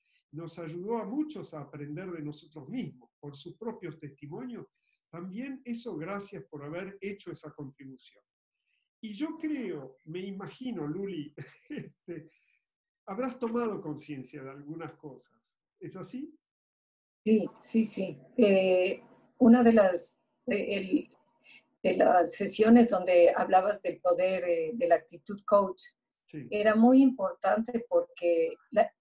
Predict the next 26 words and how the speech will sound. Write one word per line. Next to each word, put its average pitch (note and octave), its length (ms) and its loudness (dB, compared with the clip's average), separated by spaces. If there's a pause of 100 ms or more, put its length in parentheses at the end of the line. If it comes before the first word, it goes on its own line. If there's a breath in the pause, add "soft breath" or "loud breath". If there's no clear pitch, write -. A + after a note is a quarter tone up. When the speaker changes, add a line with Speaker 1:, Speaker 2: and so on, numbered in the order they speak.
Speaker 2:
tiene B3 280 6
mucho B3 320 6
que A3+ 140 -8
ver G3+ 260 -8 (560)
en F#3+ 200 -8
todas A#3 300 6
las, F3+ 540 -4
las - 560 -6 (320)
acciones A#3 580 2
que F3+ 140 -10
nosotros G3+ 500 -6
tomamos F#3 400 -6
en F3+ 120 -4
la D3+ 80 -6
vida, E3+ 380 -6 (220)
en E3 120 -4
la E3 80 2
actitud A#3+ 500 0
que A#3+ 100 0
nosotros G3 640 -2 (320 soft breath)
tenemos A3+ 600 6
hacia F3+ 580 0 (220)
cada G#3 320 4
día A3 240 2
que G3+ 100 -12
amanecemos. F#3 720 -10